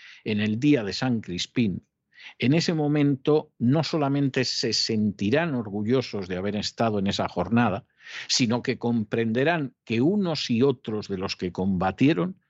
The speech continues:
son hermanos. Eso sucede con el crowdfunding. Aquellas personas que hayan colaborado con el crowdfunding, a veces incluso en años anteriores, y que de pronto ha sido una aportación modesta, cinco dólares, diez dólares, quince dólares,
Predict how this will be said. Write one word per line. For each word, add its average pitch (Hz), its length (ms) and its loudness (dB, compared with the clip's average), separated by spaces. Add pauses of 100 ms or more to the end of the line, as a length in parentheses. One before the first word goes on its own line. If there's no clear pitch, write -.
son 95 340 -4
hermanos. 80 420 -8 (840)
Eso 156 580 0
sucede 110 580 0
con 87 180 -6
el 73 140 -8
crowdfunding. 78 600 -10 (840)
Aquellas 180 380 2
personas 151 520 -2
que 139 120 -2
hayan 135 280 2
colaborado 113 580 2
con 113 100 0
el 95 120 -4
crowdfunding, 117 680 0
a 98 140 -2
veces 123 440 0
incluso 113 500 0
en 107 80 2
años 110 360 0
anteriores, 98 800 0 (580)
y 143 60 -2
que 151 120 2
de 156 120 2
pronto 254 320 -4
ha 156 40 0
sido 233 280 -6
una 214 180 -4
aportación 147 840 -2
modesta, 143 600 0
cinco 143 320 -2
dólares, 123 500 0
diez 117 180 0
dólares, 151 420 0
quince 135 360 0
dólares, 120 560 -2